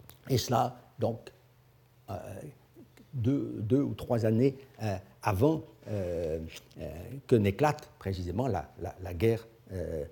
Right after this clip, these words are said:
de, de Crémonides, qui est une réaction des Athéniens, euh, contre cette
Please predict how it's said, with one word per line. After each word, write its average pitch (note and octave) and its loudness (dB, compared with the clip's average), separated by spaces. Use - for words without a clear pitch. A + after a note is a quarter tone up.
de, A2+ 2
de G2+ 0
Crémonides, F#2 2
qui A#2 2
est A2 0
une G2 -2
réaction B2+ 4
des G2 2
Athéniens, G#2+ 2
euh, - -14
contre A2 -6
cette F#2+ -8